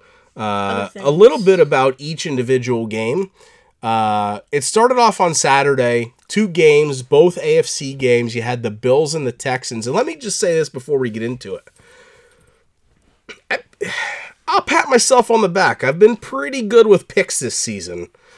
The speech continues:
Speaker 1: Um,
Speaker 2: I did win this pick, though.
Speaker 1: he won this week. He went three and one with his picks. I went two and two. I split. Um, I do have to say I'm highly disappointed in the Buffalo Bills. They had this game won.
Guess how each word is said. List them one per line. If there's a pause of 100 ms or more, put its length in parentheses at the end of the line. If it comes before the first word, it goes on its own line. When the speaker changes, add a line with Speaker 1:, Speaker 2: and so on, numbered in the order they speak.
(340)
Speaker 1:
Um,
Speaker 2:
I
did
win
this
pick,
though.
Speaker 1:
he
won
this
week.
He
went
three
and
one
with
his
picks.
I
went
two
and
two.
I
split. (560)
Um,
I
do
have
to
say
I'm
highly
disappointed
in
the
Buffalo
Bills.
They
had
this
game
won.